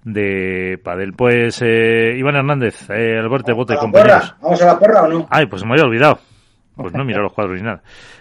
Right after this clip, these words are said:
Speaker 1: Eh, eh, la semana pasada tengo hecha la foto. Yo creo que
Speaker 2: Eh, no ganó nadie, sí.
Speaker 1: Eh, hombre, seguro que las chicas las ganó al-, alguien y Sanio
Speaker 2: Sí, las chicas las ganó, bueno, no.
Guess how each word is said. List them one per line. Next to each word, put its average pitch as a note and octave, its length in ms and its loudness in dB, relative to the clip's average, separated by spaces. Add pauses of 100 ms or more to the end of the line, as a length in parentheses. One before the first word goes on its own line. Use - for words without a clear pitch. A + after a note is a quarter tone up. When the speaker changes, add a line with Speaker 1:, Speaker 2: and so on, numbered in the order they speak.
Speaker 1:
Eh, A2+ 960 2 (800)
eh, A2+ 220 -4 (120)
la G#2+ 200 -4
semana B2+ 300 -4
pasada C#3+ 220 -2
tengo D3 200 -2
hecha B2 160 -4
la A2 100 0
foto. G2+ 460 -6
Yo G#2+ 240 -8
creo B2+ 240 -4
que B2 400 0 (100)
Speaker 2:
Eh, F#2+ 100 -12 (720)
no C#3+ 120 4
ganó C#3+ 180 4
nadie, D3+ 300 2
sí. C3+ 280 -4 (320)
Speaker 1:
Eh, G#2+ 480 -4
hombre, C#3 280 0 (180)
seguro C#3 400 0
que D3+ 140 2
las C#3+ 160 4
chicas D#3+ 440 2 (280)
las B2+ 260 0
ganó C#3+ 280 4
al-, D#3+ 180 2
alguien D#3 480 -2
y C3+ 160 -4
Sanio D3+ 500 -2
Speaker 2:
Sí, E3 160 6
las D#3 220 6
chicas G3+ 280 6
las G3+ 200 6
ganó, G3 400 4
bueno, F3 180 4
no. F3+ 320 -6